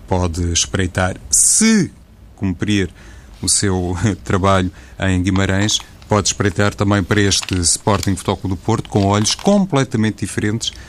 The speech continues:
daquilo que se projetava quando, por exemplo, o Benfica, a meio da semana, empatou frente a este mesmo União da Madeira. E já agora, para concluir, Mário, esta primeira abordagem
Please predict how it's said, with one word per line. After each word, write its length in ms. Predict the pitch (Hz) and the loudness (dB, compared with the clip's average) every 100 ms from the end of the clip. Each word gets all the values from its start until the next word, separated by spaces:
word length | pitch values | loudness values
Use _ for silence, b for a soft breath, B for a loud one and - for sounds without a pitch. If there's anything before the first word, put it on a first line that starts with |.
| B B | B B
daquilo 460 | 101 101 120 113 110 | -4 -2 0 0 -2
que 160 | - | -4
se 80 | - | -4
projetava 580 | - - 120 117 131 131 | -2 -2 -2 0 0 0
quando, 220 | - 139 | -2 -2
por 140 | - 147 | -2 -2
exemplo, 320 | 139 151 156 | 0 0 0
o 40 | |
Benfica, 460 | 151 147 - 156 151 - - | -2 -2 -2 -6 -6 -10 -2
a 60 | |
meio 200 | 143 147 | 0 2
da 100 | 143 | 0
semana, 320 | 139 151 143 151 | 0 0 0 0
empatou 440 | 147 - 139 135 B B | -2 -4 -2 -2 B B
frente 420 | - 123 120 - | -4 0 0 -2
a 40 | 110 | -2
este 480 | 104 101 - - | 0 -2 -4 -4
mesmo 840 | 110 104 104 101 110 113 107 117 117 B B B B | -2 0 0 2 4 4 2 0 -2 B B B B
União 340 | 107 110 113 | -2 2 2
da 80 | 113 | 0
Madeira. 400 | 117 113 104 95 - B B | 0 0 0 0 -6 B B
E 300 | - 120 123 120 | -8 -4 0 2
já 160 | 123 | 2
agora, 260 | 110 120 110 98 95 95 98 - | 2 0 -2 -2 -4 -4 -6 -6
para 140 | 104 | -4
concluir, 420 | 110 107 - 110 | -2 -2 -2 -2
Mário, 260 | 98 98 98 | 0 -2 -2
esta 200 | 92 92 | -4 -6
primeira 340 | - 95 95 | -2 0 0
abordagem 500 | 92 92 95 95 107 | 0 0 0 -2 -4